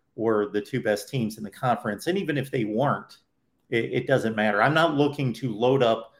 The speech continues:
difficult schedules on the best programs and easy schedules. I'm not looking for an N F L formula that's weighted, uh, based on record. I, I, I believe in equity and fairness. Vanderbilt should have as, just as difficult schedule as Alabama.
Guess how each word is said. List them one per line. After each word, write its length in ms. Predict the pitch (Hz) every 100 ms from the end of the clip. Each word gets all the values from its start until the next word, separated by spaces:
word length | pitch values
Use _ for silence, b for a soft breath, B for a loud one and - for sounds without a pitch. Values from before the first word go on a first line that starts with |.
| b b _ -
difficult 480 | 135 139 135 120 107
schedules 640 | - - 120 117 117 110
on 320 | 107 107 104 104
the 80 |
best 400 | - 113 110 -
programs 600 | - 123 110 107 104 107 107
and 180 | 107 107
easy 420 | 135 123 117 110
schedules. 640 | - 127 113 110 104 95
I'm 120 | 151
not 160 | 147 151
looking 260 | 135 139
for 120 | 113 131
an 100 | 113
N 140 | 120
F 120 | 110
L 140 | 117 -
formula 680 | - 135 117 104 101 98 98
that's 180 | 98 120
weighted, 680 | 104 113 110 104 98 95 b b b b b _
uh, 240 | 117 104 101 -
based 340 | 117 113 113 110
on 260 | 104 95
record. 540 | 104 107 - 101 - - 117
I, 420 | 98 - 135 151
I, 100 | 131
I 20 | 139
believe 360 | 143 127 113
in 240 | 113 101 104
equity 560 | 120 - 123 107 107 101
and 160 | -
fairness. 680 | - 120 113 104 - - -
Vanderbilt 480 | 123 127 113 120 110
should 180 | 123 -
have 200 | 117 104
as, 160 | -
just 340 | - 110 - 117
as 120 | 113
difficult 520 | - - 123 110 107
schedule 640 | - 117 110 107 107 110
as 160 | 113 110
Alabama. 600 | 104 95 - 101 98